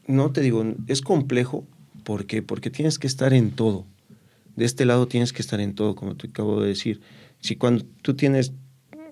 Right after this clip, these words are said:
est-, estás formando jóvenes de, de quince a veinte años, tienes que estar en todo. No sabes si están bien en su casa, cómo están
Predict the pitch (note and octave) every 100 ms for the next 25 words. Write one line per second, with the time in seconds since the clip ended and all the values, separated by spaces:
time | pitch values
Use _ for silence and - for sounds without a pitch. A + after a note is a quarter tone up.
0 | - A2+ A2 G#2 G2 - - D3 C3 B2
1 | A#2 A2+ G2+ G2+ A2+ G#2+ G2+ F#2+ - G2
2 | G2+ G2+ G2+ G#2 G2+ G2+ A#2+ A2+ A2 A2
3 | G#2+ A2 A2+ - A2+ - - F2+ F#2 -
4 | F2+ F2 _ - - - _ - _ A#2
5 | A2+ A2+ A2 - - A2 G#2 G#2 G2 -
6 | - G2+ - F#2 F2+ - G#2 G2 G2 G2+
7 | G2